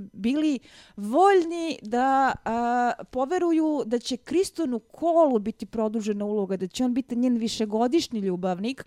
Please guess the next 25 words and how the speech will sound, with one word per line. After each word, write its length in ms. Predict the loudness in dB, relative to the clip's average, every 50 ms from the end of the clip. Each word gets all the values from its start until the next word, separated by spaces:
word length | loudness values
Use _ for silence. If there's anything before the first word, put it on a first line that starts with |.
| _
koji 220 | -4 0 0 0 0
će 160 | 0 -2 -2
ostaviti 640 | -2 -2 -2 -2 -2 -2 -2 -4 -4 -6 -4 -4 -4
mnogo 420 | -6 -8 -6 -4 -4 0 0 -2
krupnije 420 | -2 -2 -6 -6 -4 -4 -4 -4 -4
te 140 | -4 -6
posledice 680 | -6 -4 -4 -4 -4 -6 -8 -10 -10 -10 -6 -6 -6 -6 -6 -10 -20 -20 -20 -18
i 160 | -12 -6 -2 0
da 80 | 0
će 160 | 0 0 -2
tek 260 | -4 0 -2 -2 0 0
negde 320 | -2 -2 0 0 -2 -2
kada 240 | 0 0 -2 -2 0
dođe 300 | 0 0 0 0 0 -2
vreme 300 | -2 0 0 0 0 -2
za 100 | -2 -2
njenu 260 | -2 0 0 -2 -2
konačno 680 | -4 -6 -4 -4 -2 -2 -4 -6 -4 -4 -2 -2 -2 -4 _ -18 -20 -20 -14 -6
raš-, 420 | -2 0 0 0 -2 -4 -10 -12 _ -20 _ _ _ -2
raščišćavanje 880 | 0 0 0 0 -2 -2 -2 0 2 6 6 8 8 6 6 6 6 4
odnosa 360 | 4 4 2 0 0 0 -4
sa 140 | -2 -2 -2
Daemonom, 600 | 0 2 0 2 0 0 -2 -2 -4 -8 -12 -16 _ _ _ _ _ -4
to 120 | -2 0
je, 120 | 0 0